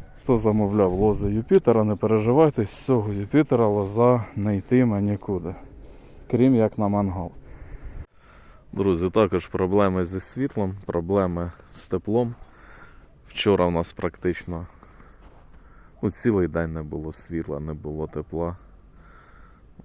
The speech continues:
Зранку і аж до ночі,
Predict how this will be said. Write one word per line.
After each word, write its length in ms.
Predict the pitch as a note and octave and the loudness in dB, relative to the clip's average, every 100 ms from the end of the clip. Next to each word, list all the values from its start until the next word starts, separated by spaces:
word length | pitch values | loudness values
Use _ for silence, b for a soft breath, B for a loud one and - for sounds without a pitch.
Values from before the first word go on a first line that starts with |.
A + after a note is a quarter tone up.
| - D2+ D2 D#2 | -14 -12 -12 -12
Зранку 800 | F2 E2+ D#2+ E2 E2+ - D#2+ D#2 - | -6 -4 -2 -4 -6 -10 -8 -8 -6
і 180 | E2 D#2 | -4 -2
аж 220 | E2 F2+ | -4 -6
до 180 | E2+ F2+ | -8 -6
ночі, 440 | F#2+ G#2 - | -6 -6 -8